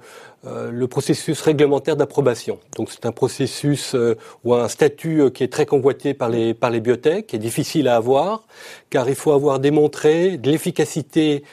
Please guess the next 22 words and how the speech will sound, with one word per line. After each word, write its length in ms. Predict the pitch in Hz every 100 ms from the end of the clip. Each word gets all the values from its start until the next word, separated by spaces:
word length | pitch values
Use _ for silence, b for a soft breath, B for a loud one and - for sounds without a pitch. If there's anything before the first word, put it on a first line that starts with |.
| B B
dans 100 | 127
des 180 | 127 135
essais 220 | - 135
cliniques, 640 | - 143 160 208 - - B B B
et 100 | 131
cela 380 | 113 156 156 185
dans 120 | 151
une 160 | 135 147
maladie 400 | 143 139 131 143
rare. 320 | 131 117 104
Donc 220 | 107 -
on 60 | 107
sait 160 | -
que 100 | 135
dans 140 | 117 113
la 100 | 113
nash, 320 | 123 120 -
beaucoup 320 | 127 135 156
ont 80 | 135
essayé 300 | 120 - 123
de 40 |
l'avoir, 460 | 110 107 123 165 196